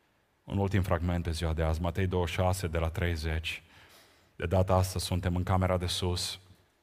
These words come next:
unde Iisus tocmai luase cina. Era pregătit să plece în Ghețiman, unde tocmai era prins.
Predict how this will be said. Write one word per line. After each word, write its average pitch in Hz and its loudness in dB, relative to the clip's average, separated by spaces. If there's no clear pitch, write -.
unde 98 4
Iisus 95 2
tocmai 98 4
luase 95 4
cina. 87 -4
Era 104 8
pregătit 98 2
să 104 2
plece 117 2
în 101 2
Ghețiman, 104 4
unde 95 2
tocmai 104 2
era 101 6
prins. 104 0